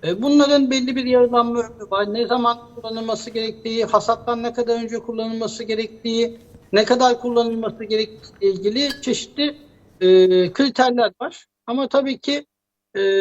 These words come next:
bunlarla ilgili de, e, ilgili, e, mesleğimiz ziraat mühendislerinin, e, yeterli istihdam ve onların bilgi birikiminden faydalanmadığı için, e, burada da sıkıntılar yaşanıyor. Yasak olan pestisitler var.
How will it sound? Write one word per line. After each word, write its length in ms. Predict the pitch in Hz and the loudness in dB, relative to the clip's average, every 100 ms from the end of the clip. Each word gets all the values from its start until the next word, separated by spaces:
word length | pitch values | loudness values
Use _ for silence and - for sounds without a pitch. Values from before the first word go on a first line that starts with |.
| 190 220 | 0 2
bunlarla 380 | 269 262 247 214 | 2 4 4 4
ilgili 400 | 196 190 190 190 | 2 -2 -4 2
de, 220 | 277 269 196 | 0 0 -4
e, 340 | 190 185 185 | -2 0 -2
ilgili, 540 | 233 220 233 240 240 - _ - | -6 -12 -2 4 4 4 _ -10
e, 40 | 180 170 160 156 156 156 | -6 -4 -4 -6 -8 -6
mesleğimiz 840 | 196 202 - 214 214 247 - - _ | -2 -2 -2 -2 0 0 -2 -14 _
ziraat 380 | 165 208 220 226 | -4 2 2 2
mühendislerinin, 760 | 226 208 196 - 202 196 208 190 - | 0 0 -2 -2 0 0 -2 -4 -6
e, 60 | 175 | -4
yeterli 760 | 170 185 196 220 208 208 202 - | 0 0 2 4 4 4 2 0
istihdam 420 | - - 196 196 208 | -18 -8 -6 -4 -2
ve 40 | |
onların 380 | 190 196 208 190 | -2 -2 -6 -6
bilgi 260 | 196 202 208 | -8 -6 -4
birikiminden 480 | 202 - 196 185 | -4 -4 -2 0
faydalanmadığı 760 | 165 180 185 196 254 214 175 165 | 0 -2 2 2 4 2 0 -2
için, 320 | 156 - 277 - _ _ _ _ _ | -4 -6 -6 -8 _ _ _ _ _
e, 60 | 180 180 175 175 175 175 180 | 0 2 4 4 4 2 0
burada 220 | 262 240 262 | -2 0 0
da 100 | - | -2
sıkıntılar 520 | 269 247 233 277 302 | -2 0 2 2 2
yaşanıyor. 640 | 277 247 269 233 160 151 | 2 2 2 4 4 2
Yasak 340 | 208 214 320 320 | 0 2 0 0
olan 280 | 277 233 | 0 0
pestisitler 680 | 214 - - - - 170 151 | -2 -6 -8 -20 -8 -4 -2
var. 200 | 190 | -2